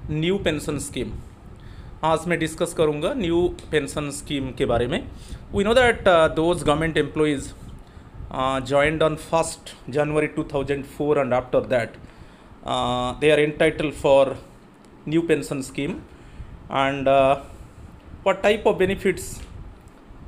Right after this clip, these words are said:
uh, they will receive from the new pension scheme. Uh, then after superannuation, it means after retirement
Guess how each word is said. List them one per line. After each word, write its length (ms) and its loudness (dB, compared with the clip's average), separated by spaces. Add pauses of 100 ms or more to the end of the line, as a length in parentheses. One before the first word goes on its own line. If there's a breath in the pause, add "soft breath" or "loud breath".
(180)
uh, 500 2 (380)
they 140 2
will 220 2
receive 280 0
from 220 -4
the 120 -4
new 120 -2
pension 340 -4
scheme. 380 -6 (500 loud breath)
Uh, 720 0 (1200)
then 200 2
after 320 0
superannuation, 840 0
it 220 -6
means 200 -4
after 260 0
retirement 640 0